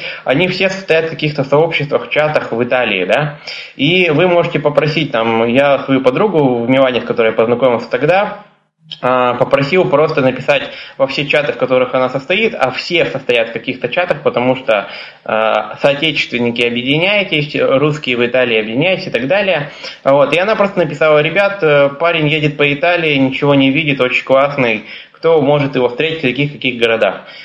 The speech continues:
Во Флоренции ко мне приехал человек шесть просто повидаться ради того, чтобы посидеть, попить кофе. А, вот. Тем более все приехали ещё с мужьями, с итальянцами. Итальянцы очень любят вот эти церемонии, сидеть, пить кофе, разговаривать по душам.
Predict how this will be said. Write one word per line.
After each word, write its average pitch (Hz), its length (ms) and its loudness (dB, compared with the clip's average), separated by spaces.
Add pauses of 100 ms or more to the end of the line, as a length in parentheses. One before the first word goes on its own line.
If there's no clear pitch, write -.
(120)
Во 127 100 2
Флоренции 160 480 0
ко 131 100 -2
мне 143 160 4
приехал 135 380 0
человек 131 280 0
шесть 165 280 -2
просто 147 260 0
повидаться 120 920 2
ради 120 380 2
того, 123 240 2
чтобы 123 240 -4
посидеть, 131 400 -4
попить 131 320 -2
кофе. - 340 -2 (400)
А, 120 200 2
вот. 117 260 4
Тем 131 140 2
более 160 260 2
все 156 420 0 (320)
приехали 143 360 -2
ещё 127 180 -4
с - 80 -16
мужьями, 156 400 0
с 147 100 -4
итальянцами. 131 840 -2
Итальянцы 139 440 -2
очень 123 280 -2
любят 131 380 -4
вот 117 120 -8
эти 120 180 -4
церемонии, 135 600 0
сидеть, 131 320 -4
пить 120 180 -6
кофе, 160 360 2
разговаривать 127 580 0
по 123 80 0
душам. 147 540 0